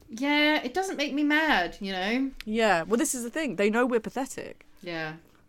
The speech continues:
Speaker 2: They know that we all want that. So that's what they're doing somehow. And I was always a Zack and Aerith stan, so
Speaker 1: I'm with
Speaker 2: and
Speaker 1: you.
Speaker 2: Tifa and Cloud stan.
Speaker 1: Yeah.
Speaker 2: So
Speaker 1: I'm with
Speaker 2: yeah,
Speaker 1: you.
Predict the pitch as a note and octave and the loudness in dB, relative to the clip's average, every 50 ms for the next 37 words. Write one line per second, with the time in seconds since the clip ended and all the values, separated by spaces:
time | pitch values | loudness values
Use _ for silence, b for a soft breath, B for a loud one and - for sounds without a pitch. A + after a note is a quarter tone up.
0 | _ _ _ _ - G#3+ A3 G#3+ A3 A#3 B3 C4 C4 A#3 A#3+ G#3+ F3+ G#3+ A3 A3 | _ _ _ _ -2 0 0 2 2 2 2 0 0 0 -2 -2 0 2 2 4
1 | A3 G#3+ F3+ D#3+ G3 G#3 F#3 - - C#3 A#2+ F2 - _ B B B B B B | 4 4 2 -2 -4 -6 -4 -2 0 2 2 2 0 _ B B B B B B
2 | B B - - F#3 F#3 G3 G3 - - F#3+ - E3+ E3+ - G#3 G#3+ F3+ - - | B B -8 -6 0 0 0 0 0 -6 -6 -4 -4 -2 0 0 -2 -2 -4 -10
3 | - - - - D#3 D#3+ D#3 D3 C#3+ - - - - _ _ _ - - G3 G#3 | -12 -8 -4 -2 -2 -2 -4 -10 -12 -14 -16 -18 -20 _ _ _ 0 4 6 8
4 | G#3+ A3+ A#3+ B3 A#3+ A#3 A#3+ C4 B3+ B3 A#3+ A#3 A3+ A#3 A3 - - - G#3 G#3 | 8 8 8 8 4 2 0 0 2 4 4 4 4 2 2 -2 -4 -2 -2 2
5 | A3+ A3 G#3+ - - A#3+ G#3+ G#3 G3+ - G#3 G#3 G#3 G#3 - - - B3+ A#3+ G#3 | 2 0 0 0 -2 -4 -2 -2 -2 -2 0 0 0 0 -2 -6 -6 -4 -4 -4
6 | F3 F3 D#3+ D#3 - - - - D#3 D3+ D3+ D3+ D#3+ F3 - _ - - F3+ F#3+ | -6 -8 -10 -12 -12 -10 -6 -4 -2 -2 -2 -2 -4 -8 -12 _ -4 -4 -2 -2
7 | F3+ F3 E3+ E3+ E3+ - C4 B3 G#3+ - A3 G3 F#3+ F#3+ G#3+ F#3 F#3 F3 - - | -2 -4 -4 -4 -2 0 0 0 2 2 2 2 2 4 4 4 4 4 2 -4
8 | - D#2 F2+ G2+ F3 F3+ - - - - - - - - - F#3 E3+ C#3+ - - | -8 -8 -8 -8 -10 -12 -14 -18 -20 -20 -20 -20 -20 -20 -14 -10 -10 -10 -10 -12
9 | - - - - - - - - - _ - - - - _ - _ - _ _ | -16 -20 -20 -20 -20 -20 -20 -20 -20 _ -20 -20 -20 -20 _ -20 _ -20 _ _
10 | B E4 B F#4 F4 B B - - - A3+ B3+ A#3+ A#3+ E3 D3+ - - | B -18 B -18 -20 B B -12 -4 0 0 0 2 0 -2 -2 -4 -8